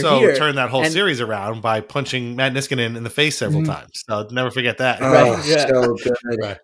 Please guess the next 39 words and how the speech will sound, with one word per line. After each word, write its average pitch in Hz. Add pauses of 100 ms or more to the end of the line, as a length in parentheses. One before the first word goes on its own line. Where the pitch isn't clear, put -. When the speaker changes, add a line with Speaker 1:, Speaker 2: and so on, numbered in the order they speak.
Speaker 1:
Yeah, 143
I -
was 147
there. 151
I 147
was 151
Speaker 2:
Yeah. 175
Speaker 1:
in 175
Pittsburgh 190
for 131
that. 131
I -
was, - (360)
um, 143
and 151
I 165
do 196
have 165
one 165
more 156
quick, 147 (120)
quick -
Nabokov 139
anecdote, 131 (560)
uh, 131
from -
Stan, 160
which 135
was 143 (600)
the 143
Islanders 165
were 151
playing 147 (300)
the 135 (240)
Tampa 160
Bay 147
Speaker 2:
Mm-hmm. 131
Speaker 1:
Lightning. 113 (880)
Um, 120